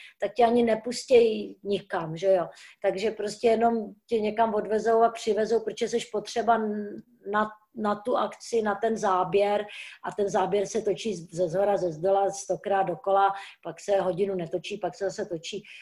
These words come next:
Takže já to, když jedeš opravdu někam na dva dny, tak, tak to ani ne-, nepoznáš ten, ten svět,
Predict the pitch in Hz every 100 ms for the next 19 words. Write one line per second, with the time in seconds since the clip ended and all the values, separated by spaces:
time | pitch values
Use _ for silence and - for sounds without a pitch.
0 | - 185 165 160 208 202 - - 190 185
1 | 180 220 226 220 196 202 185 214 220 202
2 | 208 - 220 208 226 220 214 226 214 196
3 | 214 196 202 214 - _ _ 214 214 254
4 | 254 262 277 262 262 262 269 254 208 -
5 | - 247 233 220 254 277 302 285 254 233
6 | - 226 202 - _ _ 202 180 - 175
7 | 180